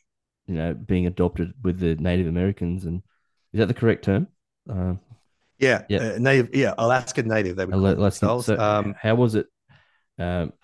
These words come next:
Speaker 1: being involved in, in being accepted, and, um, yeah, ha-, what, what was it like to be part of their, part of their culture, essentially? 'Cause that's, that's really cool, I thought.
Speaker 2: I,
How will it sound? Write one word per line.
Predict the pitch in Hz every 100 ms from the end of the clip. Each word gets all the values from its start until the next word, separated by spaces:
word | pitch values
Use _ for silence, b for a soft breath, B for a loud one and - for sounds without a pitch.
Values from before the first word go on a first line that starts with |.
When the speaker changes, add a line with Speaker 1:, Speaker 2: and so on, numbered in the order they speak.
| -
Speaker 1:
being | 104 101
involved | 98 95 95 95 95 - - _
in, | 95 92 90 - _ -
in | 95
being | 95 95
accepted, | - - 92 - 92
and, | 90 87 95 _ _ _ _ _ -
um, | 85 85 82 - _
yeah, | 104 76
ha-, | 104 - _
what, | - 113 95
what | 117
was | 85 104
it |
like | 78 95 107
to | - 98
be | 98 98
part | - 95
of | 95
their, | 90 90 - _ _ _ -
part | 95
of | 87
their | 80
culture, | 87 113 180 151 - -
essentially? | - 90 - 78
'Cause | 90 98
that's, | 117 - - -
that's | - 107 - - - _ -
really | 92 101 80
cool, | - 76 - -
I |
thought. | 90 67 71 - b b _
Speaker 2:
I, | 151